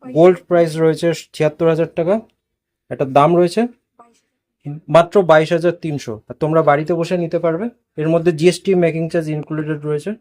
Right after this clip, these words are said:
আচ্ছা, নেক্সট তোমাদের সাথে শেয়ার করছি আরও একটি ইউনিক ডিজাইন। তোমরা দেখতেই পাচ্ছ, একদম জুম করে দেখাচ্ছি। যেটা পছন্দ হবে অবশ্যই স্ক্রিনশট করে নাও। আর সবটাই থাকছে বাইশ ক্যারেট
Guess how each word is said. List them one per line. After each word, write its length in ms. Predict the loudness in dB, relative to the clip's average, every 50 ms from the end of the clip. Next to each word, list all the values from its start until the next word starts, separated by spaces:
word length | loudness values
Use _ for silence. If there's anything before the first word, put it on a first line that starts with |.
| _ _ _ _ _ _ _ _ _ _ _ _ _ _ _ _ _ _ _ _ _ _ _ _ _ _ _ _
আচ্ছা, 200 | -8 -6 -4 -2
নেক্সট 320 | 0 0 0 -2 -2 -2
তোমাদের 280 | 0 0 0 2 0 -2
সাথে 240 | -4 -4 -4 -6 -4
শেয়ার 200 | -2 -2 -4 -4
করছি 220 | -6 -8 -8 -8
আরও 280 | -4 0 2 4 4 4
একটি 260 | 2 0 -4 -4 -4
ইউনিক 280 | -2 -2 -2 -2 -2 -2
ডিজাইন। 320 | -2 -2 0 0 -2 -2
তোমরা 260 | -4 -6 -4 -4 -2
দেখতেই 280 | -2 -2 -4 -4 -4 -2
পাচ্ছ, 300 | -2 -4 -4 -4 -2 -2
একদম 300 | -2 -2 0 -2 -2 -2
জুম 220 | -2 -2 -4 -2
করে 180 | 0 0 0 0
দেখাচ্ছি। 480 | 0 0 -2 -4 -6 -4 -4 -4 -4 -4 _ _ -4
যেটা 220 | -2 0 0 0
পছন্দ 380 | 2 0 0 0 0 0 2 2
হবে 140 | 2 4
অবশ্যই 400 | 2 2 0 -2 -4 -2 -2 -2
স্ক্রিনশট 460 | -2 -2 -4 -4 -4 -2 -2 -2 -2 -2
করে 200 | -2 -4 -2 -2
নাও। 180 | -2 -2 -4 -6 -8 _ _ _ _ _ _ _ _ _
আর 60 | -4 0
সবটাই 340 | 2 2 2 4 2 0
থাকছে 340 | 2 0 -2 -2 -2 -2 -2
বাইশ 320 | 2 2 2 2 0 -2 -2
ক্যারেট 320 | -2 0 0 0 -2 -6